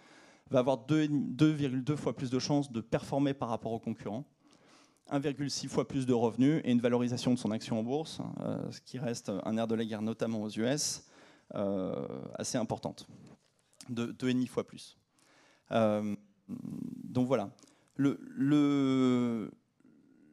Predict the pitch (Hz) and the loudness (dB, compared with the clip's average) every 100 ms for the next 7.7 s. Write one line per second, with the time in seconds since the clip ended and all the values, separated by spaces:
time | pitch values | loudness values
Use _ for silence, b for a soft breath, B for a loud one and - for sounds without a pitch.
0 | _ _ _ _ _ _ - 127 147 147 | _ _ _ _ _ _ 0 6 6 6
1 | 208 190 156 143 160 202 214 - 135 151 | 2 2 0 -2 0 0 0 -2 -2 0
2 | 135 127 139 135 151 208 185 - 156 - | 0 -2 0 0 2 2 2 2 0 -2
3 | 127 113 123 143 135 135 123 139 131 110 | -4 -2 -2 -4 -6 -2 0 2 0 -4
4 | 127 120 117 113 123 143 170 127 117 - | -4 -4 -4 -2 0 0 0 0 0 0
5 | 135 131 139 131 139 131 - 120 117 113 | -2 0 0 0 -2 -8 -10 -6 -4 -6
6 | 113 117 113 135 - 101 - b b b | -6 -4 0 -2 -2 -8 -8 b b b
7 | b - 113 110 107 101 | b -4 -2 0 0 0